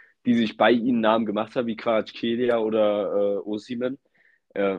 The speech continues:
aber insgesamt haben die ja keine großen Spieler im Kader. Ich glaub schon, dass die da alle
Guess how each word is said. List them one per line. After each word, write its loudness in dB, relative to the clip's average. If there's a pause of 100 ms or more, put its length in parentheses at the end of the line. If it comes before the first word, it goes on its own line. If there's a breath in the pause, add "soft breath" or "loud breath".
aber 0
insgesamt -6
haben -4
die -2
ja 0
keine -4
großen -8
Spieler -4
im -4
Kader. -2
Ich -8
glaub -4
schon, -2
dass -6
die -6
da 0
alle 0